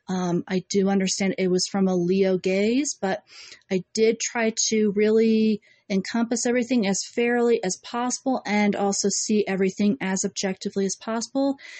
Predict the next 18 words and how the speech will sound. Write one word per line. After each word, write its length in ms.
But 120
definitely 400
give 200
me 80
a 60
comment 540
either 400
on 240
this 200
podcast 680
or 60
within 300
the, 240
the 80
notes 320
of 80
this 160
podcast 720